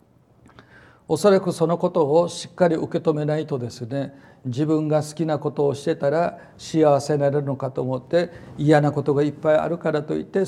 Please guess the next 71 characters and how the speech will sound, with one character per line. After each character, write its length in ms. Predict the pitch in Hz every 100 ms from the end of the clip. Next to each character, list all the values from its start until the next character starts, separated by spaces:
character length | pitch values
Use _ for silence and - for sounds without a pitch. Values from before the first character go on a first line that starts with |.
| -
き 80 | 170
な 120 | 151
こ 100 | 160
と 100 | 151
だ 100 | 175
け 120 | 180
一 100 | 226
生 200 | - 202
懸 160 | 180 185
命 120 | 175
や 80 | 156
っ 20 |
て 120 | - 156
み 100 | 139
て 140 | 170
も、 220 | 143 120 - - - -
好 160 | - -
き 80 | 175
な 140 | 165
こ 100 | 156
と 220 | 160 160
を 220 | 175 175 -
一 100 | -
生 80 | 180
懸 180 | - 202
命 80 |
あ 80 | 196
っ 60 | 180
ち 100 | 165
側 140 | 165
に 100 | 151
や 80 | 151
っ 40 | -
て 120 | 151
み 120 | 151
て 140 | 160
も、 240 | 160 135 - - - -
で 160 | 139 214
も 420 | 240 202 220 208 -
結 200 | 160 -
局 420 | 180 180 226 240 - - -
人 280 | 127 165 147
生 180 | 156
の 160 | 139 139
方 220 | 135 151
向 240 | 147 143 143
が 100 | 151
間 120 | 139
違 20 | 147 151
っ 40 |
て 160 | 151 143
い 40 |
れ 100 | 131
ば 140 | 143 151
で 100 | 123
す 120 | -
ね、 300 | 117 139 139 - _ _ _ _ _
一 80 | 180 - -
時 260 | 208 208 214
は 380 | 180 135 - -
こ 140 | 156
れ 100 | 160
を 120 | 151 135
す 140 | 156
る 80 | 143
こ 160 | 143
と 100 | 139
で 200 | 139 147
よ 100 | 147
か 140 | 127
っ 80 | 147